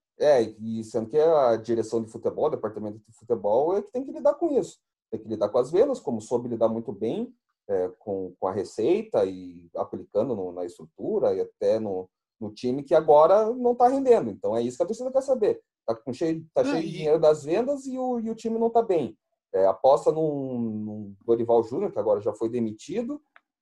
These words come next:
Speaker 1: e, e falando que não, não, não, é, não era parecido com o jogo cap, né? E como que não era parecido com o jogo cap? Quando o Trouxe falou que ele encaixava nesse jogo cap. E agora coloca o Eduardo Barros, que era dos aspirantes, que tava,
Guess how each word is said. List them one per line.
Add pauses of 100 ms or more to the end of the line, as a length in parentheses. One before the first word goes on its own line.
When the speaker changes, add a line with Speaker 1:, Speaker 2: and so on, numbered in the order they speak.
(120)
Speaker 1:
e,
e
falando
que
não,
não, (600)
não, (220)
é, (680)
não
era
parecido
com
o
jogo
cap,
né? (440)
E
como
que
não
era
parecido
com
o
jogo
cap?
Quando
o
Trouxe
falou
que
ele
encaixava
nesse
jogo
cap. (420)
E
agora
coloca
o
Eduardo
Barros, (380)
que
era
dos
aspirantes,
que
tava,